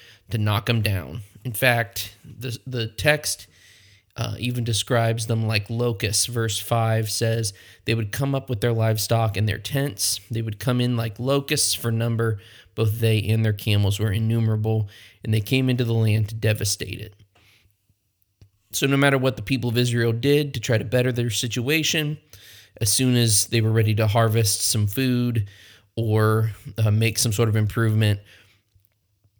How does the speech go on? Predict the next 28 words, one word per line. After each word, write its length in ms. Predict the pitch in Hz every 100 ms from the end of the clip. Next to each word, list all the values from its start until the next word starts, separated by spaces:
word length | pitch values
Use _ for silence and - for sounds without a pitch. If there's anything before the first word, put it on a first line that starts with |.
| 104
the 120 | 143
Midianites 760 | 131 127 123 113 110 107 101
would 100 | 113
just 240 | 110 104 -
come 220 | 117 107
in 160 | 104
and 200 | 107 104 101
smash 480 | 101 - 104 80 -
it 80 | 101
all. 240 | 95 - - _ _ _ _ _ _ _ 117 104 95 98 _ _ _ - - - - -
And 120 | - 117
in 100 | 117
verse 320 | 127 113 - 123
eight, 520 | 147 156 117 - - - -
uh, 300 | 117 110 113 -
the 180 | 110 123
Lord 280 | 117 131 143
sends 340 | - 143 139
a 40 | 127
prophet, 480 | 98 135 143 123 107
we 100 | 120
don't 160 | 113
know 120 | 135
his 160 | 127 117
name, 380 | 131 127 113 135 - - - - - _ _ -
uh, 160 | 113 110
to 180 | 117
Israel, 480 | 117 120 113 110 127